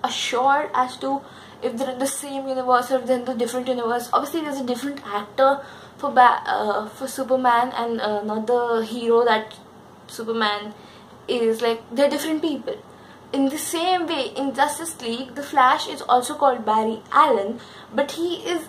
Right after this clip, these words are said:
a different actor than the Barry Allen that got in the T V series. So that kind of tells us that they're in a different world, but still, when, uh, a big character like Superman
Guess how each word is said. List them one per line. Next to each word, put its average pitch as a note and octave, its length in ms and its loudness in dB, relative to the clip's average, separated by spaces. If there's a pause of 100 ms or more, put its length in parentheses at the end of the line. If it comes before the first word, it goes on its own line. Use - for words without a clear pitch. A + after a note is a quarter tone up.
(100)
a - 80 0
different E4+ 460 -2
actor D4+ 420 2
than B3 220 2
the C4 140 6
Barry A#3 420 4
Allen C4 300 6
that C#4 180 -6
got G3 340 -4
in C4 120 -2
the D#4+ 100 -2
T F4 220 -2
V D4+ 120 0
series. F#3+ 520 -14 (340)
So F#4 320 2
that G4 220 6
kind A#4+ 260 2
of D5+ 140 -4
tells F4 280 0
us F#4 180 4
that F4+ 200 0
they're D#4+ 140 -4
in D#4+ 100 -4
a D#4+ 80 -4
different D4 340 -4
world, D4 300 6
but F#4 160 2
still, D4+ 300 0 (160)
when, C#4 300 2 (100)
uh, A#3 240 0
a B3+ 80 4
big B3 320 2
character A3+ 420 4
like C4 160 0
Superman B3 600 0